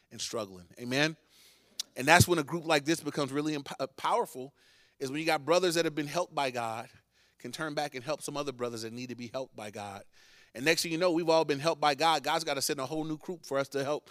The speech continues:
get help from God. Amen? And, uh, and then, then you have a church full of men that are strong in the Lord and in the power of his might. And they understand that it's not them, it's him.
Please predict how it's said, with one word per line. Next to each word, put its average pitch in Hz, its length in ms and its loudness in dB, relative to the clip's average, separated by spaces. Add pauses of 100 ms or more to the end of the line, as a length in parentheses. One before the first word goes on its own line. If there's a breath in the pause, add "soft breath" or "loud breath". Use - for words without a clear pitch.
(180 loud breath)
get 135 140 2
help 147 320 2
from 156 140 0
God. 143 320 8
Amen? 156 360 2 (460 soft breath)
And, 156 220 -2
uh, 151 180 0
and 156 140 -4
then, 175 160 0
then 165 300 4
you 190 120 6
have 170 100 8
a 156 60 8
church 202 260 6
full 196 180 2
of 170 80 4
men 170 440 2 (280 soft breath)
that 147 140 4
are 143 60 8
strong 185 840 6
in 160 200 0
the 143 140 4
Lord 156 560 2
and 143 100 -4
in 139 80 -8
the 131 100 -6
power 156 520 -2
of 139 240 -4 (140)
his 170 220 -2
might. 107 440 -12 (440 soft breath)
And 135 120 -2
they 156 100 6
understand 170 520 2
that 156 60 -2
it's 147 120 -6
not 151 240 -6
them, 151 180 -4
it's 139 120 -6
him. 175 300 -6